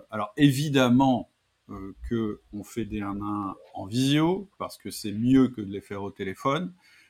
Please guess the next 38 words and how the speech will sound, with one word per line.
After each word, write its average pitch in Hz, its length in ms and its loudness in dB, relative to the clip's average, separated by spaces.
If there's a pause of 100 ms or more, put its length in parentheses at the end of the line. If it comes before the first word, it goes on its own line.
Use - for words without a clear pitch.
(120)
Mais 113 120 0
si - 260 0
on 147 140 4
pouvait 143 540 2
les 123 120 4
faire 120 440 0
en 101 80 -4
présentiel, 113 640 -2
ce - 140 -12
serait - 200 -6
mieux. 131 320 2 (540)
Maintenant, 113 600 0
euh, 90 360 -10 (440)
voilà, 127 220 2
les, 104 240 2
les 95 340 -8
outils 110 220 -8
digitaux 113 480 0
aujourd'hui 113 380 2
nous 110 120 0
permettent 107 360 -4
de 104 100 -10
faire 101 220 -10
des 98 120 -10
choses 104 300 -12
formidables. 117 720 -2 (420)
Euh, 95 120 -12
je 98 120 -10
veux 98 60 -8
dire, 113 220 -2
sans 139 240 4
les 120 160 4
outils 110 240 -6
digitaux, 110 460 0
Outils 113 220 -2
du 107 100 -4
Manager 107 360 -2
n'existerait 98 680 -8